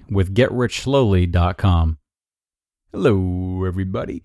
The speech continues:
I am Greg Audino, the host of O R D,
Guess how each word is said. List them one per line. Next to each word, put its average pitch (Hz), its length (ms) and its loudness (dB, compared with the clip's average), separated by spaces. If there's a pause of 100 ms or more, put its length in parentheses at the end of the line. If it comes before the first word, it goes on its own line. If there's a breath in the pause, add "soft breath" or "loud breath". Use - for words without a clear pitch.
(280 soft breath)
I 160 140 0
am 107 140 2
Greg 110 220 2
Audino, 110 560 0
the 101 120 0
host 117 340 0
of 104 120 0
O 107 220 0
R 101 240 2
D, 120 240 -2